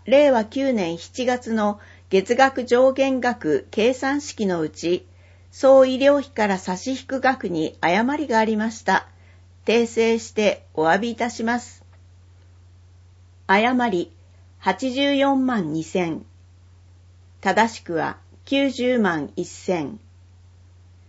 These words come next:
誤り、五十五万八千。正しくは五十九万七千。誤り、二十六万七千。正しくは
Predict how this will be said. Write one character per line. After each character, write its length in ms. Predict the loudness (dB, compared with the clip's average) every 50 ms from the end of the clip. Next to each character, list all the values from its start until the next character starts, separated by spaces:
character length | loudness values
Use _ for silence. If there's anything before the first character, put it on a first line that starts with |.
| -20 -20 -20 -20 -20 -20 -6 2
誤 380 | 2 4 4 4 2 2 0
り、 260 | 0 -2 -2 -4 -6 -10 -20 -20 -20 -16 -2
五 160 | 0 0 0
十 240 | 0 -2 -2 -2 0
五 140 | 0 0 0
万 260 | 0 -2 -2 -4 -4
八 200 | -6 -8 -12 -12
千。 520 | -12 -14 -20 -8 -4 -4 -4 -4 -6 -8 -14 -20 -20 -20 -20 -20 -20 -20 -20 -20 -20 -20 -20 -20 -20 -20 -20 -20 -20 -20 -20 -20 -20 -8
正 340 | -6 -2 0 2 0 0 0
し 40 | -10
く 160 | -8 -6 -4
は 260 | -2 0 -2 -2 -4 -10 -20 -20 -18 -2
五 160 | 2 2 2
十 240 | 2 2 -2 -2 -4
九 300 | -6 -6 -4 -2 -2 0
万 340 | -2 -2 -2 -2 -4 -4 -4
七 300 | -6 -6 -4 -4 -6 -6
千。 380 | -4 -6 -6 -6 -6 -10 -14 -20 -20 -20 -20 -20 -20 -20 -20 _ -20 -20 -20 -20 -20 -20 -20 -20 -20 -20 -20 -20 -20 _ -20 -20 -20 -20 -14 2 4
誤 420 | 6 6 6 4 2 2 0 0
り、 260 | -2 -2 -4 -6 -12 -16 -20 -10 -4
二 200 | -2 0 0 0
十 260 | 0 0 2 4 4
六 280 | 4 2 0 0 -2 0
万 300 | 0 0 0 0 -2 -4
七 260 | -6 -6 -6 -4 -6
千。 460 | -6 -4 -4 -4 -4 -6 -8 -12 -16 -20 -20 -20 -20 -20 -20 -20 -20 -20 -20 -20 -20 -20 -20 -20 -20 -20 -20 -20 -12
正 340 | -4 -4 2 2 2 2 2
し 60 | -4
く 120 | -8 -4 0
は 300 | 0 2 0 0 -4